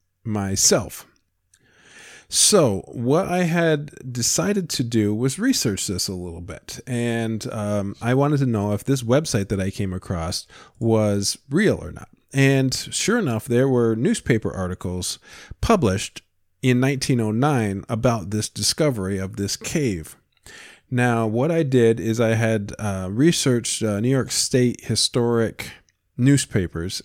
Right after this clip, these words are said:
and I searched for these articles. And basically it said, "In one of the most secluded parts of the Adirondack Mountains in, in New York, a summit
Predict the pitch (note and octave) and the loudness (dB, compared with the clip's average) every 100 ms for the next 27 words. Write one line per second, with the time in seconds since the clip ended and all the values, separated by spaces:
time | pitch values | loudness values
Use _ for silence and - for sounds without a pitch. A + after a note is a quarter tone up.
0 | - A#2 A2 G#2+ G2+ - - G3 - - | -4 -2 0 0 0 0 2 0 0 -6
1 | - - A2+ G2+ G2 G2 - _ - A2 | -8 -6 -4 -2 -2 -6 -8 _ -6 -2
2 | A2 G#2 - - - D#3+ B2 - - - | 0 -2 -6 -8 0 0 0 -8 -18 -18
3 | _ - - - - - A#2 F3 B3+ - | _ -20 -20 -20 -20 -6 0 2 2 2
4 | D#3 - C#3 A#2+ A2+ A#2 D3 C#3+ B2+ B2+ | 2 4 4 4 2 2 2 2 0 0
5 | - A#2 - F3 F3 E3 D#3 C3 D3 C3 | 0 -2 -2 0 0 0 -2 -2 0 0
6 | B2+ B2+ A#2+ A#2+ A2+ G#2 B2 C#2+ G2 G#2 | 0 -2 -2 -2 -2 -2 -2 -2 -6 -4
7 | G2 G2+ D2+ A2 B2 A#2 F#2 G#2+ - _ | -4 -6 -6 -4 -2 -2 -4 -10 -14 _
8 | - A2+ - - D#3 F3 E3 - | -4 -4 -2 0 0 0 -4 -12